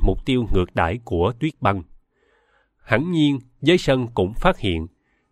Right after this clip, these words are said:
cây cường tráng vẫn có thể sừng sững không ngã, như cây già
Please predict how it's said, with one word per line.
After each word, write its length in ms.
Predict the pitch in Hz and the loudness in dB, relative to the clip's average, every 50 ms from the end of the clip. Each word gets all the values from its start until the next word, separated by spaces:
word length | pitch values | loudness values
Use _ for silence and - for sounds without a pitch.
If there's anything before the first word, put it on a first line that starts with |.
| _ - | _ 0
cây 160 | 170 165 156 | 0 2 2
cường 320 | - - 113 104 101 104 | 2 2 0 0 0 0
tráng 340 | - 131 123 131 165 208 214 | -2 -4 -2 -2 -4 -6 -4
vẫn 220 | - - 113 117 123 | -2 -2 -2 0 0
có 160 | - - - | 0 -2 0
thể 260 | - 110 98 107 139 | 0 0 0 -2 -2
sừng 260 | - - 107 98 92 | 0 0 0 0 0
sững 300 | - - 104 90 95 143 | -2 -2 -2 -2 -2 -4
không 240 | 143 - 139 120 104 95 | -4 -2 -2 0 0 0
ngã, 320 | 92 80 80 87 135 170 - _ _ _ _ _ _ _ _ - | -2 -2 -2 -2 -4 -6 -10 _ _ _ _ _ _ _ _ -2
như 200 | 156 165 175 170 | 2 2 2 2
cây 220 | - 160 156 156 | 2 0 -2 -2
già 360 | 127 107 107 95 90 90 92 | 0 0 0 0 0 0 -2